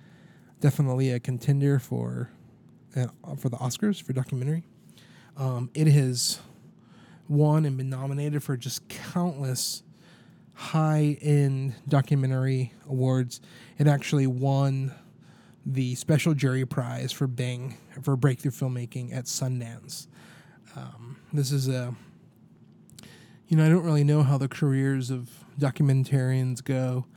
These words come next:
You know, there's a few that we know by name, like, like Michael Moore, and who, I don't know who else, Steve James.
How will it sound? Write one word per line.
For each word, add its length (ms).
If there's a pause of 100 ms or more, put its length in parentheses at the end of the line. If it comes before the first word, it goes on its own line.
(380)
You 80
know, 80
there's 180
a 60
few 200
that 140
we 100
know 220
by 180
name, 400
like, 380 (1300)
like 180 (100)
Michael 340
Moore, 340 (480)
and 240 (400)
who, 280 (140)
I 60
don't 120
know 80
who 160
else, 240
Steve 300
James. 380